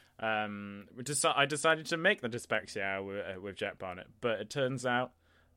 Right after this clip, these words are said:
uh, talking straight for an hour, not something I could do. Um, I'm struggling to do two minutes right now. Um, so it ended up being about thirty-five minutes.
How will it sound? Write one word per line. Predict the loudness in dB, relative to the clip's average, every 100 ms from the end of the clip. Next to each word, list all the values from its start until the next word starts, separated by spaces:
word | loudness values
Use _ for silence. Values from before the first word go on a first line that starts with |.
| -2
uh, | 0 2 2 2 2 0 -2 -2 -2 -2 -2 -4
talking | 2 4 6 2 2 -2 -4 -8 -10
straight | -8 -10 0 0 0 _
for | 0 2
an | 4
hour, | 6 6 4 2 -8
not | -10 -4 0 0 0
something | -4 -4 -4 -2
I | -2
could | -2 -2
do. | 2 2 0 -4 -14 -20 -20 _ -6
Um, | -2 -2 -2 -6 -10
I'm | -10 -12 _ _
struggling | -6 2 4 4 0 -2
to | -2
do | 2 2 2 0 _ _
two | 0 2 4
minutes | 2 0 -2
right | 0 0 0
now. | 0 0 0 -2 -4 -8 -14 -20 -20 -6
Um, | -2 -2 -2 -6 -10 -18 -20 -16 -4
so | 2 6 8 6 2 0
it | 4
ended | 4 4 0
up | 2
being | 2 2
about | 2 0 0
thirty-five | 0 2 0 2 6 6 6
minutes. | 2 0 -2 -8 -14 -14